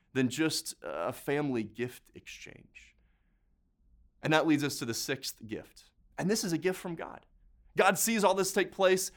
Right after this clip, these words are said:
and he chooses to bless Boaz and Ruth with the gift of a child. And in that sixth gift exchange, God himself gives to them a child, and it is indeed a son, a firstborn son.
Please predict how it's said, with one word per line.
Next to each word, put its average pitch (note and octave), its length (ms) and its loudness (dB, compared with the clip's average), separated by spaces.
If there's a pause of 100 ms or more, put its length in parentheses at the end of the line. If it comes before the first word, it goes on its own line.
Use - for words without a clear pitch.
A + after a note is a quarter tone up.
(140)
and D#3 100 2
he D3+ 100 4
chooses G3+ 560 -2
to D3 120 -2
bless C3 400 2
Boaz E3 520 4
and A#2+ 200 0
Ruth E3 360 -2 (200)
with A#2+ 180 -2
the A2+ 80 -4
gift A#2+ 540 -4
of G#2 120 -8
a G2+ 40 -10
child. F#2 520 -16 (380)
And D3 100 -4
in D#3 80 -2
that D3+ 180 -4
sixth - 380 -6
gift E3+ 220 -2
exchange, C#3+ 480 -6
God D#3 240 -6
himself C#3 640 -8
gives E3+ 340 -6
to F3+ 140 -8
them C3+ 380 -6 (240)
a A#2+ 80 -8
child, B2+ 600 -2 (360)
and C3+ 120 2
it B2+ 160 0
is C#3 360 -2
indeed A#2+ 580 -4 (160)
a A2+ 80 -4
son, F2 580 -8 (220)
a - 80 -8
firstborn - 800 -8
son. - 340 -16